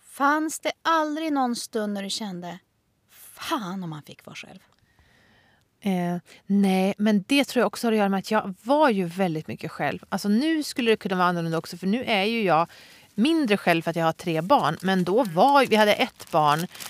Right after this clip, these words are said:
Speaker 2: eh, Jakob, eh, jobbpendlar mycket till stan och plugga och så här.
Speaker 1: Mm.
Speaker 2: Och jag, eh, vad heter det? Jag var, hade mycket stora, liksom, stora mängder tid hemma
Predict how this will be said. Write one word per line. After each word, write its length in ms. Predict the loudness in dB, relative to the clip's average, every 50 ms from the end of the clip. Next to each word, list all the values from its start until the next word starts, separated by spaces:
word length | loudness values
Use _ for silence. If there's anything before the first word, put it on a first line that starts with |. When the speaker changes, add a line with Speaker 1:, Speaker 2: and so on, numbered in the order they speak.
| -18 -20 _ -2
Speaker 2:
eh, 240 | 0 2 2 2 2 4
Jakob, 340 | 4 4 4 4 0 -6 -6 -6 -16 _ -20 -20 -20 -20 -10 -6
eh, 200 | -4 -2 -2 -4 -6
jobbpendlar 500 | -2 0 0 0 0 -2 -2 0 0 -2
mycket 220 | -4 -6 -8 -10
till 100 | -10 -10
stan 420 | -8 0 2 2 4 4 2 0 -2
och 80 | -4
plugga 300 | -2 -2 -2 -2 0 -2
och 80 | -2 0
så 80 | 0
här. 140 | 0 0 -2 -4 -10 -18 -18 -18 -18
Speaker 1:
Mm. 200 | -18 -14 -10 -10
Speaker 2:
Och 180 | -10 -8 -8
jag, 520 | -4 2 4 4 6 6 4 2 0 -2 -2
eh, 340 | 0 0 2 0 -2 -2 -4 -8 -6
vad 160 | -6 -6 -4
heter 320 | -4 -6 -8 -6 -8 -6 -2
det? 320 | -2 -2 -2 -2 -4 -6 -10 -14 -20 -20 -20 -20 -20 -20 -20 -20 -20 -20 -20 -20 -20 -20 -20 -20 _ _ _ _ _ _ _ _ _ _ -20 _ -20 -20 _ _ _ _ _ _ _ _ _ _ _ _ _ -20 -20 _ _ _ _ _ _ _ _ -20 _ _ -16 -10
Jag 260 | -4 0 2 2 2
var, 300 | 4 4 4 6 6 6
hade 280 | 4 4 0 2 0 0
mycket 340 | 0 -2 -2 -2 -8 -8 -8
stora, 360 | -6 -4 0 2 2 2 0
liksom, 340 | 0 -4 -8 -8 -8 -10 -10
stora 300 | -10 -8 -4 -4 -4 -2
mängder 260 | -4 -6 -6 -6 -8
tid 260 | -8 -6 -8 -6 -6
hemma 420 | -4 -4 -6 -6 -4 -4 -4 -6